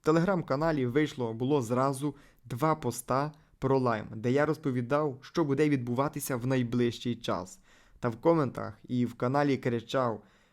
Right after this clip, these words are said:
що потрібно брати токен Lime. Якщо токен торгується нижче десяти центів, це взагалі подарок по ціні. Зараз ми бачимо, що токен вже торгується вище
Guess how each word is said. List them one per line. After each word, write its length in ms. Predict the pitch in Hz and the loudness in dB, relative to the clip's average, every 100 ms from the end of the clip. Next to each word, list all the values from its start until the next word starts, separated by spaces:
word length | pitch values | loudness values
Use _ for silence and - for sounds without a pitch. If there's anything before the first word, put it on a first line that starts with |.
| _ | _
що 420 | - - 131 117 | -8 0 2 2
потрібно 680 | - 143 139 135 165 156 143 | 2 0 2 2 2 2 0
брати 420 | 120 127 127 131 | 2 0 0 -2
токен 440 | 131 123 110 117 110 | -4 -4 -4 -6 -6
Lime. 280 | 107 98 - - - - | -6 -8 -12 -20 -20 0
Якщо 340 | 131 131 180 | 0 2 0
токен 420 | 165 - 160 143 120 | 0 2 2 2 -2
торгується 580 | 120 135 143 123 123 | 0 2 2 0 -2
нижче 460 | 117 143 151 123 113 | -2 0 0 -2 -6
десяти 460 | 117 113 123 147 135 | -4 -4 -4 -2 -4
центів, 600 | - 131 143 139 117 - - - | -2 -2 -2 -2 -6 -8 -14 -8
це 220 | - 156 | 0 2
взагалі 580 | 135 120 110 113 117 123 | 2 0 0 0 0 0
подарок 680 | 120 110 117 123 127 - - _ - | -2 -2 0 0 0 -4 -12 _ -2
по 140 | 135 | 0
ціні. 480 | 127 127 123 110 104 - - _ | 0 -2 -2 -2 -6 -14 -20 _
Зараз 420 | 117 131 131 123 | 2 4 4 2
ми 100 | 123 | -2
бачимо, 460 | 113 135 135 113 107 | 0 2 0 -6 -12
що 220 | - 143 | -8 -6
токен 340 | 147 180 143 117 | -2 -2 -2 -2
вже 160 | 135 | -2
торгується 680 | 135 120 127 139 123 - 104 | 0 -2 2 2 0 -4 -8
вище 680 | 110 120 156 165 - - 175 | -4 4 4 4 -2 -6 -6